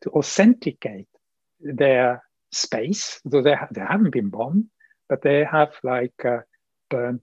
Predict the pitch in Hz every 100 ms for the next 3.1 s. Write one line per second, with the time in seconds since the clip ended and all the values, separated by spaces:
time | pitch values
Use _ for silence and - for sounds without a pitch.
0 | - 160 - - 123 120 - 127 120 123
1 | 156 180 - - _ _ - 123 135 127
2 | 117 113 - 147 175 - 156 175 170 160